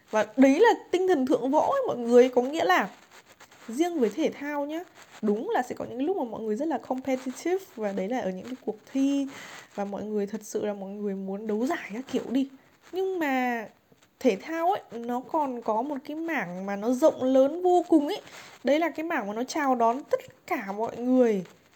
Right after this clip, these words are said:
tham gia ở tất cả mọi cái trình độ khác nhau. Miễn sao mọi người tham gia, mọi người thấy vui, mọi người thấy hài lòng là được. Và các bạn đến lúc nào cũng được, đi lúc nào cũng được. Chả có một cái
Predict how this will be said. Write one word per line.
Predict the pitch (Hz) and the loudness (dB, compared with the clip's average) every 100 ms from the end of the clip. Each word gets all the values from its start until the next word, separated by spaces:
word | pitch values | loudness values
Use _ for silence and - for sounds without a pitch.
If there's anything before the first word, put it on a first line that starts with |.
| - - _ - _ _ _ _ _ _ _ _ _ - | -20 -20 _ -20 _ _ _ _ _ _ _ _ _ -10
tham | 359 359 349 | -4 -2 -2
gia | 359 349 339 _ _ - | -4 -4 -10 _ _ -4
ở | 254 196 - - | -2 -2 -8 -4
tất | 523 - _ | -4 -6 _
cả | - 311 196 | -10 -8 -8
mọi | 202 226 233 | -8 -10 -10
cái | 226 214 208 240 | -12 -12 -12 -12
trình | - 294 226 | -6 -4 -2
độ | 226 262 | 0 0
khác | - 403 415 | 0 -8 -10
nhau. | 359 339 320 - - _ _ _ _ - _ _ _ _ - | -6 -4 -4 -8 -20 _ _ _ _ -20 _ _ _ _ -6
Miễn | 247 302 - 440 | -4 -4 -4 -8
sao | 370 339 330 | -6 -4 -4
mọi | 320 - | -4 -4
người | 247 226 | -4 -4
tham | 233 269 277 | -4 -4 -2
gia, | 277 | -4
mọi | 262 220 | -4 -8
người | 214 214 | -6 -6
thấy | 208 208 | -4 -4
vui, | 214 269 294 | 0 0 0
mọi | 240 214 | -2 -8
người | 202 | -10
thấy | 202 214 | -8 -8
hài | 254 233 202 | -8 -10 -6
lòng | 196 196 196 | -6 -6 -6
là | |
được. | 190 175 175 _ - | -6 -6 -8 _ -14
Và | 196 202 202 196 - | -6 -4 -4 -6 -8
các | - 349 | -8 -6
bạn | - | -4
đến | 226 254 | -6 -6
lúc | 403 480 | -6 -8
nào | 247 | -4
cũng | 269 | -2
được, | 240 - | -2 0
đi | 294 349 | 2 2
lúc | 381 480 | 0 -2
nào | 302 | -6
cũng | - | -4
được. | 277 208 - _ _ _ _ | -4 -4 -10 _ _ _ _
Chả | - 339 233 208 | -2 0 0 0
có | 269 | 0
một | 349 302 | 0 -8
cái | 277 269 254 277 | -6 -6 -6 -6